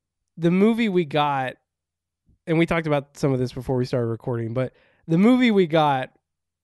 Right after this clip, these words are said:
wasn't the movie I expected after seeing the trailer.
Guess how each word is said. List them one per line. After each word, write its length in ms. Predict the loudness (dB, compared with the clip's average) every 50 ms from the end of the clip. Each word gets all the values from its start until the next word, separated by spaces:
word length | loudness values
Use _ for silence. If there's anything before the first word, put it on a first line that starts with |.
| _ _
wasn't 600 | -14 -12 -10 -6 0 2 2 2 2 0 -2 0
the 100 | 0 -2
movie 300 | 0 0 -2 -2 0 0
I 120 | -2 -2 -4
expected 640 | -6 -10 -12 -8 -4 -4 -4 -4 -2 -4 -6 -6 -6 _ -10
after 360 | -8 -6 -6 -6 -8 -10 -10
seeing 260 | -8 -6 -8 -6 -6
the 80 | -8 -10
trailer. 340 | -8 -10 -10 -10 -10 -14